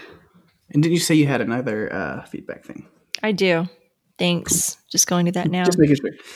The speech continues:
Speaker 1: Yeah. <laughs>
Speaker 2: Yeah, and I just realized I probably should have done that a little bit different in the order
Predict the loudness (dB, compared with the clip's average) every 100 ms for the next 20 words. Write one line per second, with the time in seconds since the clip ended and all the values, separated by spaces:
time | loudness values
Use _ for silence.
0 | -18 -2 0 0 0 0 0 -6 -6 _
1 | -20 -18 0 2 4 2 2 4 6 4
2 | 2 0 2 2 2 0 2 0 -2 -12
3 | -6 0 2 2 2 2 0 0 -2 -2
4 | -4 -4 0 0 2 0